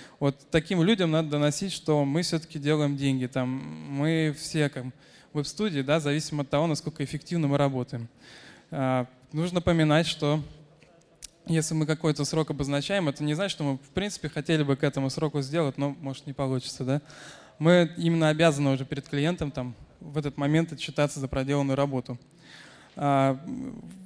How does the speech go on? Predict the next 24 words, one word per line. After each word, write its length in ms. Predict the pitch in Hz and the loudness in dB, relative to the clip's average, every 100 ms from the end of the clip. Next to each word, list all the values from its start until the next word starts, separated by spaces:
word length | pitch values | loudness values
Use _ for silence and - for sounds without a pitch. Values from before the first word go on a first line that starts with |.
| 175 165 - | -20 -18 -10
здесь 300 | 151 208 - | -2 -2 2
хорошо 560 | 160 160 - 185 170 - - - | 2 2 4 4 4 0 -20 -2
поставить 380 | 160 - 170 156 | -2 2 0 2
вашего 240 | 151 160 | 0 -2
старшего 360 | 143 160 147 156 | -2 -2 -2 -4
разработчика 500 | 147 143 156 196 - | -4 -2 -2 -2 -4
под 180 | 147 151 | -10 -6
тимлида, 440 | - 156 135 127 120 - | -2 0 0 -2 -10 -12
потому 320 | 147 143 151 | -6 -4 -2
что 260 | 143 156 143 - - - - | -4 -4 -6 -8 -20 -10 -4
если 200 | 147 170 | -2 0
менеджер, 360 | 175 160 143 | 2 2 2
он 100 | 147 | 2
может 320 | 151 220 190 | 2 0 0
что-то 300 | 156 156 139 | -4 -2 -2
там 180 | 135 139 | -2 -2
в 60 | 151 | -2
уши 160 | 151 | -2
н-, 720 | 139 131 143 147 147 151 156 151 | -4 -6 -6 -8 -8 -8 -8 -4
напеть 360 | 143 175 185 | -2 -2 -4
там, 180 | - 135 | -4 -4
и 20 | |
сказать, 540 | 135 - 135 135 - - | -6 -8 -8 -8 -8 -12
э, 480 | 131 131 127 127 | -8 -6 -4 -4